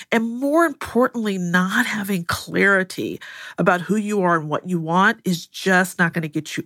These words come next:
anywhere. Honestly, what got you here won't get you where you ultimately wanna go. So these three pillars, if applied, can actually help you with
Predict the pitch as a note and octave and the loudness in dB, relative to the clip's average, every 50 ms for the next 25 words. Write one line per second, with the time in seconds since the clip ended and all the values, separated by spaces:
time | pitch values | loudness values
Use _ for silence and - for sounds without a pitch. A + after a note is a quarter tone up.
0 | _ - D#3+ D3 D3 C#3 C#3 - - - - - - - - - - - - - | _ -8 -8 -8 -6 -4 -4 -4 -6 -6 -8 -10 -14 -18 -20 -20 -20 -20 -20 -8
1 | - - G3 G#3+ A#3 A#3 G#3+ - - - D#3+ C#3+ - - F3+ A#3 E3 - G#3 A3+ | 0 4 4 4 4 2 -2 -6 -6 -6 -6 -4 -2 -2 -2 0 4 4 4 4
2 | - - C#4 C4+ - - A#3 G#3+ G#3 G3 G3 G3+ - - - E3 E3+ E3+ F#3+ F#3 | 2 0 -2 -4 -4 -2 0 2 4 4 4 2 0 -2 -2 0 0 2 0 0
3 | F3 F#3 G3 - - - - - D#3 D#3+ D#3 - A2+ D3+ D3+ - E3 D3+ - D#2+ | 0 -2 -4 -2 -4 -4 -2 0 0 2 2 2 0 0 -2 -2 -4 -4 -4 -6
4 | G#2+ F2 - C3 F#2 - - - - - - _ _ _ _ _ - - - - | -6 -6 -6 -6 -4 -2 -2 -2 -4 -6 -12 _ _ _ _ _ -20 -20 -20 -18
5 | - - - - - - - - - - C#4 C4+ B3+ E4 F#4+ A#4+ A#4 - - G4 | -18 -16 -16 -16 -16 -16 -16 -2 2 2 2 4 4 4 4 4 2 0 2 2
6 | F4+ D#4 - - G#3+ G3 G3 F#3 F3+ F3+ F3 E3+ F3+ F3 - - - - C4+ D#4+ | 2 2 4 4 4 4 6 6 6 6 6 6 4 2 0 -2 0 2 2 2
7 | - - D#4 - - - D4+ A4 A4+ - - A2 G#2 F2+ E2+ A2+ - - - - | 2 0 -4 -4 -4 -2 -2 0 0 -2 -2 -2 -4 -4 -6 -6 -8 -2 0 2
8 | B3+ C4+ D#4+ - - - C#4 B3 - - - A3 C4 - - - - - - - | 2 2 2 0 0 0 0 0 0 0 2 2 2 2 0 -4 -6 -6 -4 -4
9 | - F3+ - - - - - - - G#3+ G3+ | -6 -8 -10 -18 -20 -20 -6 0 2 2 4